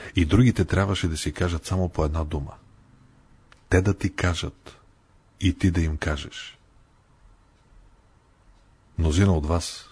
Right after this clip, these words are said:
минавате за големи философи и казвате: Дайте ни пособие,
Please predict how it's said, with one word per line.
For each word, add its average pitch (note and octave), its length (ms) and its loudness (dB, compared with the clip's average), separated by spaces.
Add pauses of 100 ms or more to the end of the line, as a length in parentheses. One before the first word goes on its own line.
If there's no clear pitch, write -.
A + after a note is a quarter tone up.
(140)
минавате E2+ 460 0
за D#2 120 -2
големи E2 340 0
философи D2+ 540 -6
и D2 80 -4
казвате: D2+ 540 -6 (600)
Дайте F#2 360 2
ни F#2 120 4
пособие, - 720 -2